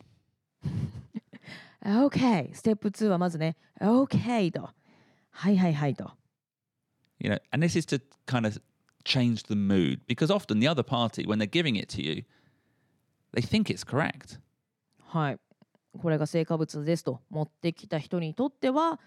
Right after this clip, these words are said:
Speaker 1: まあ、自分は正しいこと、正しいアウトプットを持ってきたと思ってますからね。
Speaker 2: Mm. And then step three, use the Urawaza phrase.
Speaker 1: はい、ここで、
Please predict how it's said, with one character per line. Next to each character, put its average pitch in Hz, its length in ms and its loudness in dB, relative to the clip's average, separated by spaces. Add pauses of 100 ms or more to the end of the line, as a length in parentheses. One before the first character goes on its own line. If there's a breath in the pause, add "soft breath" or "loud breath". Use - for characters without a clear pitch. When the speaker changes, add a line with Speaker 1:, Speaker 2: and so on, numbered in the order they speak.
(280 soft breath)
Speaker 1:
ま 226 60 0
あ、 - 20 4
自 220 120 2
分 247 80 2
は 269 80 2
正 285 300 2
し - 20 4
い 254 40 -10
こ 175 100 -2
と、 120 240 -6
正 202 240 -2
し - 40 -6 (220)
い - 40 -16 (120)
ア - 100 -4
ウ 185 80 0
ト 202 80 2
プ 208 120 0
ッ 214 40 4
ト 180 220 0
を 214 380 2
持 180 120 -4
っ 185 40 -6
て - 180 -4
き - 80 -20
た 247 120 0
と 208 80 2
思 180 140 2
っ 240 80 -2
て 180 120 -2
ま 151 100 -4
す - 80 -10
か 131 100 -6
ら 123 80 -10
ね。 214 200 0 (260)
Speaker 2:
Mm. - 140 -8 (800 loud breath)
And - 160 2
then 113 80 4
step - 300 -2
three, 143 380 2 (320 loud breath)
use 131 440 4
the 120 220 2
Urawaza 92 580 4
phrase. - 600 -10 (180)
Speaker 1:
は - 180 -14
い、 127 60 -12
こ - 120 -20
こ 196 140 0
で、 180 260 0